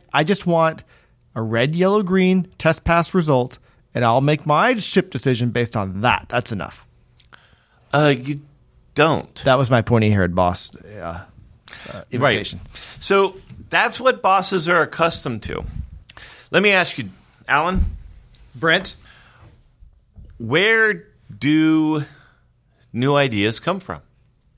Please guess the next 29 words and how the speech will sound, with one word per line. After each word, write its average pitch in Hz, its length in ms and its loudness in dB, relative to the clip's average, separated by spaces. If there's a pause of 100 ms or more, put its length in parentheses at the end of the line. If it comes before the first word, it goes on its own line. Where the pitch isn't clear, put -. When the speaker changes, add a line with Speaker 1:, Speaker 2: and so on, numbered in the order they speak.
(720)
Speaker 1:
Other 165 240 2
ideas. 120 460 0 (640)
Speaker 2:
How? 131 300 -2 (800)
Speaker 1:
They 143 220 2
meet 156 380 2
and 139 200 2
they 123 100 2
fester - 760 -2
together. 104 540 0 (400)
They 120 100 2
coagulate 131 720 0
and 123 100 -2
they 120 140 2
have 117 300 0
little, 120 360 0
they, 113 280 2 (400)
sometimes 139 420 2
they 110 240 2 (380)
love 127 260 0
each 131 140 0
other 123 160 2
very 120 240 2
much 123 360 0
and 120 140 0
they 113 60 0
make 110 240 0
new 113 160 2
ideas 98 320 -2
together. 92 400 -4